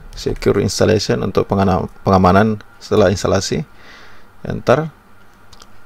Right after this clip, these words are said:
Eh, enter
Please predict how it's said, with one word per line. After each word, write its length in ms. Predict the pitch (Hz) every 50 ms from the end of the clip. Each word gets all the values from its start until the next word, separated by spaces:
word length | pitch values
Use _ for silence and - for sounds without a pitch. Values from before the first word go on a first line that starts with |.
| - - - - - -
Eh, 440 | - - 107 104 107 107 107 120 120 110 104 - - - - - - - - - - - - - - - - - - - - - - - - - - -
enter 400 | - 110 107 131 123 120 123 120